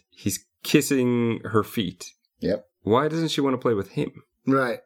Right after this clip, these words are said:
Speaker 1: Instead of this guy who's never played before, who doesn't know what he's doing,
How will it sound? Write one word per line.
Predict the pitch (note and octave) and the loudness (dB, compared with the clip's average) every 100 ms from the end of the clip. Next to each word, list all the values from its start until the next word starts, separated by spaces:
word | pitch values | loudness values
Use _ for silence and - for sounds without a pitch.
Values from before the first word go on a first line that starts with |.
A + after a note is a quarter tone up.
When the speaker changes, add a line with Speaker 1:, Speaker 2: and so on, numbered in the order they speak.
| _ - | _ -2
Speaker 1:
Instead | A2+ B2+ B2+ | 0 4 4
of | A#2 | 4
this | A#2+ A#2 | 0 2
guy | A2+ G#2+ | 2 2
who's | G#2+ G#2 | 0 0
never | A2+ C#3+ C#3 | 2 2 2
played | - G#2+ G#2 | 2 2 2
before, | F#2 F#2 F#2 F2+ | -2 -2 0 0
who | F#2 | 0
doesn't | F2+ A#2 B2+ | 2 2 2
know | A#2 G#2 | 2 2
what | G2 | 0
he's | F#2+ F2 | -2 -2
doing, | F2+ F2 E2+ F2 F2 | 0 2 2 0 -4